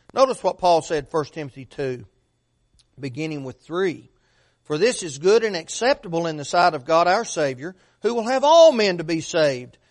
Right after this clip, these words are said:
and come unto the knowledge of truth." Now, there may be times in this life when we don't have the rest that we seek.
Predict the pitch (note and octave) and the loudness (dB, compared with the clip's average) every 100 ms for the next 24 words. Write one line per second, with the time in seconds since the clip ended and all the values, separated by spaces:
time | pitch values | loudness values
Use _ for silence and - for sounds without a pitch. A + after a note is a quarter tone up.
0 | _ _ D3 D3 F#3+ F#3 F3+ - C#3 C#3+ | _ _ -14 -6 -4 -2 -4 -6 -10 -4
1 | D#3 E3+ E3 C#3+ D3+ - D#3+ D3 A#2+ C3 | -2 0 -4 -8 -16 -12 -8 -8 -8 -14
2 | C#3 C#4+ C4+ G#3 F#3 F#3 - F#3 F3 C3 | -10 -8 -4 -4 -4 -8 -10 -10 -8 -10
3 | C3+ D#3+ - E3+ F3 F3 E3 _ _ _ | -14 -16 -8 -4 -2 -4 -10 _ _ _
4 | _ _ _ C#3 D3+ F#3+ F3+ F3 E3+ D3 | _ _ _ -12 -8 -6 -4 -2 -2 -4
5 | C#3 D3+ C#3 - - C#3 - C#3 C3 _ | -6 -4 -4 -10 -18 -18 -16 -18 -20 _